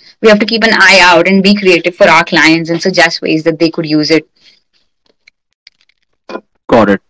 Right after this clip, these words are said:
Speaker 2: So you expect this to happen within this year itself? I mean, uh, twenty twenty-two itself to shape up in some form?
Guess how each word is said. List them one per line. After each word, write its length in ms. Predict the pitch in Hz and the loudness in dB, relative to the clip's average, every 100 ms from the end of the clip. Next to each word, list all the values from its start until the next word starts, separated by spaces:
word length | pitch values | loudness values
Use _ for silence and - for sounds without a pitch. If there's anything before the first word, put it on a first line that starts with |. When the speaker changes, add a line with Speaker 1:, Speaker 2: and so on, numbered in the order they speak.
| _ | _
Speaker 2:
So 140 | - | 0
you 280 | 143 131 151 | 2 4 4
expect 360 | - - 147 | 2 -2 -2
this 180 | 151 147 | 0 -4
to 120 | - 135 | -2 0
happen 500 | 120 - 135 139 139 | 0 0 0 0 -2
within 280 | 120 131 120 | -2 0 2
this 260 | 127 123 | 0 0
year 160 | 127 123 | 0 0
itself? 340 | 117 - 160 - _ _ | -2 -2 -2 -4 _ _
I 60 | - | -6
mean, 260 | 107 107 101 - | -4 -4 -6 -8
uh, 240 | 104 95 _ _ _ _ | -8 -8 _ _ _ _
twenty 280 | 131 123 135 | 0 2 0
twenty-two 380 | - 120 127 123 | 0 -2 0 -2
itself 340 | - 131 120 - - | 0 0 0 -2 -2
to 380 | 120 113 107 104 _ _ _ _ | 0 0 -2 -6 _ _ _ _
shape 420 | - - - 123 - | -20 -12 -2 0 2
up 160 | 117 | 0
in 100 | 117 | 0
some 220 | - 120 | 0 -2
form? 300 | 117 123 170 | 0 0 0